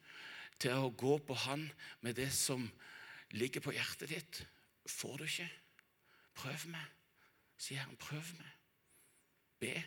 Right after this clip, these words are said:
så skal du få. Let, så skal du finne." Det er ikke sånn "kanskje muligens finne", men finne. Bank på. Så er det ikke sånn "kanskje muligens åpnes det opp for deg". Be, Bank på, så skal det lukkes opp for deg.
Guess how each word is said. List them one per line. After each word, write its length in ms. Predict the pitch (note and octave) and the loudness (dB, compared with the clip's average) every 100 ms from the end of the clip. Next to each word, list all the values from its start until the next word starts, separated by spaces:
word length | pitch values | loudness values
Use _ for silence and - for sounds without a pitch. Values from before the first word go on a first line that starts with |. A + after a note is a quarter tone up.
| - C#3 | -6 -6
så 80 | C3+ | -4
skal 180 | - C#3 | -4 -6
du 60 | C3 | -8
få. 160 | C#3+ C3+ _ - | -8 -16 _ -4
Let, 400 | A#2 D3+ - - - - - - - | -4 -4 -10 -16 -14 -16 -16 -16 -4
så 120 | - | 0
skal 160 | - B2+ | 4 4
du 80 | |
finne." 380 | B2+ A#2+ G2+ A2 | 4 4 2 2
Det 100 | A2+ | 2
er 60 | C#3 | 2
ikke 100 | D3+ | 2
sånn 120 | B2+ - | 0 2
"kanskje 420 | - B2 B2+ C3 | 2 4 4 6
muligens 400 | A#2 A2+ C3+ D3+ | 4 4 4 4
finne", 300 | D3 D3 D#3 D3 - | 4 2 0 -4 -8
men 160 | A#2+ F#2+ - _ - - | -4 -4 -8 _ -16 -4
finne. 400 | - A2 A2+ D3+ - - - - - - | 2 4 2 -2 -14 -20 -20 -20 -20 -4
Bank 200 | A2 G#2+ - | -2 -2 0
på. 160 | C3+ D3 D3 - - - - - | 0 0 -4 -16 -20 -20 -20 -8
Så 120 | - | 0
er 40 | G2+ | 2
det 80 | A2+ | 4
ikke 140 | C#3 | 2
sånn 140 | G2+ - | 2 0
"kanskje 300 | A#2 G#2+ G#2+ | 0 2 2
muligens 320 | G#2 A#2 B2 G#2+ | 2 2 2 0
åpnes 320 | A2 A2+ A#2 | 2 4 4
det 80 | - | 2
opp 80 | - | 0
for 160 | - D#3+ | 0 -2
deg". 220 | D3+ - - - - - | -4 -12 -20 -20 -18 -6
Be, 120 | G2 G#2+ - - A#2 | -4 -4 -10 -18 -6
Bank 200 | G2+ G#2 | -4 -4
på, 140 | A#2+ D3 | -6 -4
så 140 | - | -6
skal 180 | - A#2 | -6 -4
det 80 | G#2+ | -6
lukkes 260 | G#2+ - - | -6 -8 -8
opp 100 | - | -8
for 160 | - | -8
deg. 140 | - | -10